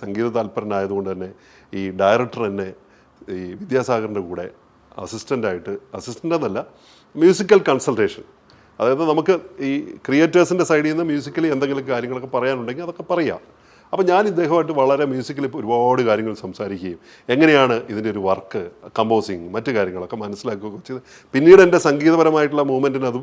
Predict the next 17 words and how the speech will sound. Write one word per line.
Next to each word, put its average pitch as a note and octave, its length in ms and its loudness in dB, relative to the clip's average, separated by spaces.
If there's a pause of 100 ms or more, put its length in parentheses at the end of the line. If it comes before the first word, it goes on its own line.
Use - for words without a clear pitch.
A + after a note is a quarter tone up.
(260)
വ-, B2 120 -2 (100)
വളരെയധികം C3+ 420 2
സഹായിച്ചു E3 300 2
എന്ന് D#3 140 0
ഞാൻ A#2 120 -2
പറയുന്നത്. F2 260 -6 (420)
അപ്പോൾ E3+ 180 4
അങ്ങനെ G3 240 6
വന്നിട്ട് F#3+ 240 0
ഈ - 20 -12 (100)
പടം D3+ 240 4 (200)
റിലീസ് C3+ 300 -4
ചെയ്യുമ്പോൾ, D#2+ 300 -10 (800)
ഈ - 20 2 (120)
പടം D#3 260 4
റിലീസ് B2+ 260 -2
ചെയ്തപ്പോൾ F2 340 -6